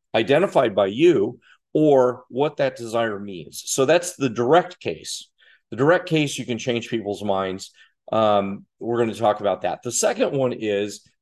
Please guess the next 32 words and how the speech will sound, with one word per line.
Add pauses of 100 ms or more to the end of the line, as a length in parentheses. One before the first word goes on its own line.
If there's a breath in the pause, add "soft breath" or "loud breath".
(120)
the, (280)
you
might
guess
it,
the
indirect
case,
which
is
they
discover, (880)
the
discovery
case.
So
directly, (520)
they're
gonna, (200)
um,
we're
gonna,
it's
based
on
their
desire
to
have
their
mind
changed.